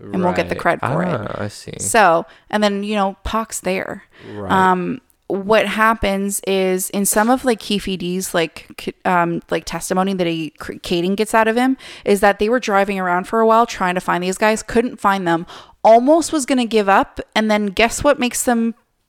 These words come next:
Speaker 1: what helps them find Pac and Suge?
Speaker 2: Don't know.
Speaker 1: Everybody on the street going, "Pac,
Speaker 2: Oh,
Speaker 1: Pac,
Speaker 2: makes
Speaker 1: there's
Speaker 2: sense.
Speaker 1: Pac," like,
Speaker 2: That's why they
Speaker 1: losing their
Speaker 2: just roll
Speaker 1: shit
Speaker 2: up like
Speaker 1: 'cause they had
Speaker 2: that.
Speaker 1: the windows down because Pac was, like, waving at everybody
Speaker 2: Right.
Speaker 1: and everybody was screaming. They're like, "Oh shit, they're over there. Let's go get them right now."
Speaker 2: Mm-hmm.
Speaker 1: They were about to just go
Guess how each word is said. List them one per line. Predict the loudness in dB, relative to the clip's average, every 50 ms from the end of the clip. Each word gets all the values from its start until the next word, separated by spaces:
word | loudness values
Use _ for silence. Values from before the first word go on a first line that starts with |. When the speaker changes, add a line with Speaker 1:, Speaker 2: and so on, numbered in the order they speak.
| _ _
Speaker 1:
what | 0 2 2 2 2
helps | 2 2 0 0 0 -2
them | -4 -4 -4 -4
find | -2 0 2 2 2 2 0 0 -2 -2 -4 -6 -6
Pac | -2 0 0 0 0 -4
and | -8
Suge? | -8 -6 -4 -4 -6 -6 -10 -18 _ _ _ _ _ _ _ _ _ _ _ _ _ _ _ -20 -20 -20 -20
Speaker 2:
Don't | -18 -18 -16 -16
know. | -18 -20 -20 _ _ _ _ _ _ _ _ _
Speaker 1:
Everybody | 0 0 2 4 4 4 4 4 2 2 2
on | 0 -2 -2
the | -4
street | -6 -6 -4 -4 -4 -4 -4
going, | -4 -4 -4 -4 -6 -8 -12 -16 -20 -20 -20 _ -20 _ _
"Pac, | -6 -4 -4 -6 -6 -8 -8
Speaker 2:
Oh, | -6
Speaker 1:
Pac, | -6 -4 -4 -4 -6 -6
Speaker 2:
makes | -8 -8
Speaker 1:
there's | -8 -8 -8
Speaker 2:
sense. | -10 -10 -10
Speaker 1:
Pac," | -10 -8 -6 -4 -4 -4 -4 -6
like, | -8 -8 -8 -10 _ _ _ -20 -20 -20 _ _ -4
Speaker 2:
That's | -2 -2 2
why | 4
they | 4
Speaker 1:
losing | 4 4 2 2
their | 2 2
Speaker 2:
just | 2 2 2
roll | 4 2
Speaker 1:
shit | 2 0
Speaker 2:
up | 0 -2 -2 -2 -4
like | -4 0
Speaker 1:
'cause | 2 2 4
they | 4 2 2
had | 2 2
Speaker 2:
that. | 2 2
Speaker 1:
the |
windows | 2 2 2 2 4 4 2 2 2 0
down | 0 2 2 2 2 2 2 0 -2
because | -4 -8 -6 -2 0 2 2 2 0 -2
Pac | -4 0 2 2 2 2 0
was, | -2 -4 -2 0
like, | 0 0 0 0
waving | 2 2 4 4 4 4
at | 4 6 6
everybody | 4 4 2 2 2 2 2 2 2 2 2 0 0 -2
Speaker 2:
Right. | -2 -4 -4 -4 -2
Speaker 1:
and | 0 0
everybody | 0 2 2 2 2 0 0
was | 0 -2 -4
screaming. | -2 -2 -2 0 0 0
They're | 0 0 2 2
like, | 2 2 2
"Oh | 0 0
shit, | 0 0 0 0 2
they're | 2 4 4
over | 4 4 2 2
there. | 2 2 2
Let's | 2 0 0 0
go | 0 2
get | 2 0 0 0
them | -4 -2 0
right | -2 -2 -2
now." | -2 -2 0 0 -2 -2 -4
Speaker 2:
Mm-hmm. | -8 -10 -8 -8 -8 -8 -8 -2
Speaker 1:
They | 2 4 4 4
were | 4 4 6 6
about | 6 6 4 2 2 2
to | 0 -2
just | -2 -4 -4 0
go | 2 2 4 4 4